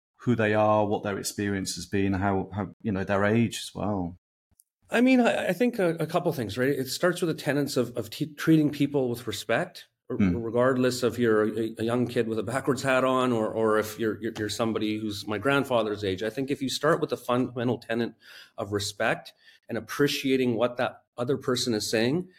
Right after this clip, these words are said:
Speaker 2: 'cause usually there's a reason why that person's saying what they're saying. And you don't necessarily have to agree with that person, but I think it, it would behoove you if you don't listen and hear that person out. And so, yes, I, I, I totally hear and understand what you're saying with,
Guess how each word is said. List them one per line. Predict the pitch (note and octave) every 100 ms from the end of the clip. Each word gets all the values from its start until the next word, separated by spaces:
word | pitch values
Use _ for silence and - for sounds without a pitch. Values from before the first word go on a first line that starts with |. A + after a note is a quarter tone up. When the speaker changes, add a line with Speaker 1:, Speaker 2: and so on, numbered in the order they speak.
| _ _ _
Speaker 2:
'cause | E3+
usually | G3 A3 A3
there's | E3 C#3+
a |
reason | E3 F3+ B2
why | C#3 E3
that | C#3 -
person's | C#3+ C3 A2 G2+ - _ -
saying | - C#3+ C#3+
what | B2
they're | A2+
saying. | - C3 G#2+ - - - - - _
And | C3+ C3 C#3
you | E3+
don't | A3+
necessarily | A3+ F#3
have | F3 E3
to | A#2
agree | G#2 D#3 A3
with | G3 C3+
that | A#2+
person, | - A2+ A#2+ A2+
but | B2+
I | C3+
think | C3+ F#3 F#3
it, | E3 E3+
it | C3+ -
would | B2+
behoove | B2 A#2+ - F#3+ G3 D3+
you | A#2+ A2
if | A2+ D3
you |
don't | E3 E3 A2+
listen | A#2+ C#3 D3 C#3 A#2 A#2
and | B2
hear | A#2+ D3+ D#3
that | C3+ B2 -
person | C3+ B2+ A2+ G2+ G2+
out. | A#2+ G#2+ - - _ - - - -
And | B2
so, | D3+ C#3 B2 -
yes, | C3 C#3+ C#3+ -
I, | B2+ B2 A2+ A#2
I, | A#2 A2+ A2+
I | A2
totally | - C#3 C3 B2 A2 G2+
hear | - - C3+ C3+
and | A#2+
understand | A2+ A2+ C3+ C3
what | B2
you're | A#2
saying | - B2 B2 A#2
with, | A2